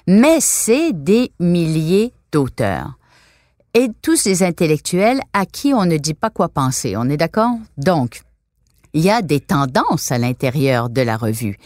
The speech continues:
Ben, il n'y a pas des tendances, il y a des points de vue qui s'expriment. Il y a une variété de points de vue, et je dirais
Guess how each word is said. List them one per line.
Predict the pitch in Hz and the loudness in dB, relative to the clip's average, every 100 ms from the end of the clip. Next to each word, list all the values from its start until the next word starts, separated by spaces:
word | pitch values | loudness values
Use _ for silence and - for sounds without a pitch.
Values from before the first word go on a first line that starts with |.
| - - - | -20 -20 -6
Ben, | - | -2
il | 226 | 0
n'y | |
a | 220 | 0
pas | - | 0
des | 202 | -2
tendances, | 147 - 151 143 165 143 - | -2 -2 -2 0 -2 -2 -2
il | 190 | 0
y | |
a | 254 | 0
des | 214 | 0
points | 196 - 302 339 359 359 | -2 -4 -2 2 4 4
de | 277 | 2
vue | 185 165 262 262 | 0 -2 0 -2
qui | - 190 | -2 -2
s'expriment. | - 139 - - - 131 113 - - - | 0 -4 -6 -6 -2 -2 -2 -6 -16 -4
Il | 175 | 0
y | |
a | 220 | 2
une | 226 | 2
variété | - 302 339 294 233 233 | 0 0 0 0 -2 -4
de | |
points | 233 226 | -2 0
de | 254 | 0
vue, | 277 339 - - - | -2 -4 -8 -20 -4
et | - 311 | 0 2
je | |
dirais | 285 320 302 | 2 0 0